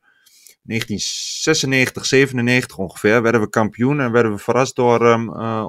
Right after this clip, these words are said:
onze elftalleider. Die, ehm, had Michael Mols opgetrommeld. En die gaf ons een keurige ga-, gouden medaille voor de kantine. Vergeet ik nooit meer.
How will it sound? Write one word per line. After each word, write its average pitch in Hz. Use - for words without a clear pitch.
onze -
elftalleider. 101
Die, 110
ehm, 107
had 113
Michael 110
Mols 123
opgetrommeld. 110
En 104
die 101
gaf -
ons 104
een -
keurige 123
ga-, -
gouden 113
medaille 104
voor 113
de 104
kantine. 95
Vergeet -
ik 95
nooit 104
meer. 87